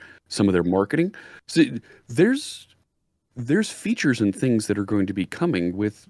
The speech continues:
with S Q L Server over the next year that I'm, I'm now privy to, and, and I'm very privileged to be able to have access to that, but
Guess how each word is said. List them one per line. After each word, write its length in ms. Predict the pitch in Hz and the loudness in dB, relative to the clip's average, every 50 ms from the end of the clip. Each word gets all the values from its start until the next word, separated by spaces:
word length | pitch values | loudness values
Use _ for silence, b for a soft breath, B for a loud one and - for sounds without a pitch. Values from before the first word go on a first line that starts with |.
| - 117 | -8 -6
with 140 | 113 104 | -6 -6
S 120 | - - - | -6 -6 -8
Q 100 | 117 107 - | -6 -4 -2
L 100 | 85 90 | -2 -2
Server 560 | - - 240 269 247 - - 87 80 65 - - | -2 -2 -2 -2 0 0 0 -2 -2 -4 -4 -2
over 240 | 101 120 139 165 | -2 0 0 0
the 140 | 160 147 143 | 0 2 2
next 320 | 139 135 127 - - - 156 | 2 2 0 -2 -4 -6 -4
year 280 | 175 - - 104 92 87 | -2 -2 0 0 -2 0
that 300 | - 92 92 92 - B B B B B B _ _ _ _ | 2 2 2 2 2 B B B B B B _ _ _ _
I'm, 280 | - 80 82 76 69 - - | -8 -4 -4 -4 -4 -6 -6
I'm 300 | - 78 82 87 92 104 | -4 0 0 2 2 2
now 220 | 98 87 85 98 113 | 2 2 2 2 0
privy 400 | - - - 226 240 - 87 80 | 0 0 0 2 2 2 0 0
to, 440 | - - 80 76 80 90 135 151 151 B B B B B B - - | 0 -2 -2 0 0 0 -2 -2 -6 B B B B B B 0 2
and, 180 | 107 104 95 - | 2 2 2 0
and 380 | - 90 87 80 82 78 - - _ _ _ _ _ _ | -2 -2 -2 -2 -4 -6 -8 -14 _ _ _ _ _ _
I'm 180 | - - - - | -12 -10 -8 -8
very 200 | - 80 90 92 | -4 -2 -2 -2
privileged 520 | - - 214 254 240 185 120 92 - - | 0 2 2 2 4 4 2 2 2 -2
to 40 | - | -4
be 60 | 98 90 | -4 -2
able 140 | 85 85 82 | -2 -2 -4
to 40 | |
have 100 | 92 92 | -4 -4
access 360 | 127 165 233 247 - - 80 - | -4 -4 -4 -4 -6 -10 -12 -10
to 100 | - - | -10 -8
that, 320 | - 80 78 85 175 - - | -4 -2 -2 -2 -2 -2 0
but 220 | - 101 104 - | 0 0 0 0